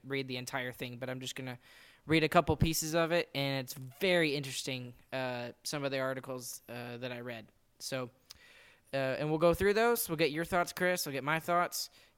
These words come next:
And then, uh, we'll get our Shining Star of the Week, which it will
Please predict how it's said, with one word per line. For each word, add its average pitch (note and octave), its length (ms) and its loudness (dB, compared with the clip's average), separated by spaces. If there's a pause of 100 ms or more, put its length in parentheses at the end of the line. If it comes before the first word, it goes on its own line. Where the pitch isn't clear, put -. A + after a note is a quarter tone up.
And D3 240 -2
then, C#3+ 240 -2
uh, C3+ 260 -2
we'll C#3 160 -4
get C#3+ 500 -2 (140)
our C3 680 0 (120)
Shining D#3 400 0
Star D3+ 300 4
of C#3+ 60 0
the C#3 80 0
Week, D#3 300 2
which C#3 300 -2
it C3 180 -6
will B2+ 400 -6